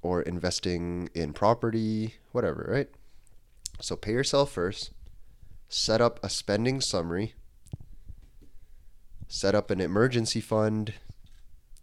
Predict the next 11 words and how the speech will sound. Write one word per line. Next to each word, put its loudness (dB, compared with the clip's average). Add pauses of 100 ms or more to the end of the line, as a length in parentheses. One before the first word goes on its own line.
(120)
pay 2
down 2
any 2
high 0
interest -2
debts, 0 (520)
and -6
then -4
start -2
saving -4
for -8